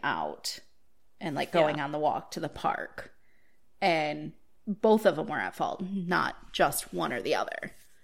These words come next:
Speaker 2: Yeah.
Speaker 1: And, but that just, it shows marriage at its truest form, is that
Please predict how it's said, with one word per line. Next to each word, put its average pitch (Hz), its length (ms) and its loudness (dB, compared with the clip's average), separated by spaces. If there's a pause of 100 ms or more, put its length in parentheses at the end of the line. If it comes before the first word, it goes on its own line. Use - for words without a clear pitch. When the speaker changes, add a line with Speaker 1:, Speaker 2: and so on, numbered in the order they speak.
(380)
Speaker 2:
Yeah. 180 280 -2 (100)
Speaker 1:
And, 151 580 0 (200)
but 185 120 -4
that 170 140 6
just, 151 240 -4
it 170 100 -4
shows 170 460 2
marriage 180 540 -2 (240)
at 180 180 2
its - 240 -2
truest 185 600 4
form, 180 280 2
is 139 120 -6
that - 360 -4